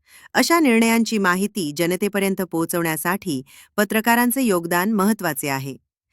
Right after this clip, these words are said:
मात्र पत्रकारांना प्रवेश नाकारल्यामुळे प्रशासनावरील विश्वासाला तडा गेला आहे आणि प्रशासन काही लपवू इच्छित आहे का, असा प्रश्न निर्माण होतो, असे निवेदनात म्हटले आहे.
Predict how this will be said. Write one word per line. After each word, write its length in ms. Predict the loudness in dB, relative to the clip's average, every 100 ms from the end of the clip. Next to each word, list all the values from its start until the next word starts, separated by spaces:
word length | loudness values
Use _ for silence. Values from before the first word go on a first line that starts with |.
| -20 -6
मात्र 320 | 2 2 2 0
पत्रकारांना 680 | 0 0 0 0 2 0
प्रवेश 440 | 0 0 0 -2 -2
नाकारल्यामुळे 880 | -2 0 -2 -2 -2 -2 -2 -2 -4 -12 _
प्रशासनावरील 840 | 0 2 0 2 0 2 0 0
विश्वासाला 640 | -2 -2 -2 -2 0 0 -2 -2
तडा 200 | -2 0
गेला 260 | -2 -2 -2
आहे 260 | -4 -6 -12 _ _ -20 -2
आणि 200 | 0 2
प्रशासन 600 | 2 0 2 0 0 0
काही 280 | 0 0 0
लपवू 300 | -2 -2 -2
इच्छित 340 | -2 -4 0
आहे 200 | 2 0
का, 240 | 0 -2 -2 -8 _ -2
असा 240 | 0 0
प्रश्न 360 | 0 -2 -2 0
निर्माण 380 | 0 0 -2
होतो, 380 | -2 -6 -8 -10 -14 _
असे 240 | -4 0 0
निवेदनात 480 | 0 0 0 0 -2
म्हटले 300 | -4 -4 -4
आहे. 260 | -4 -4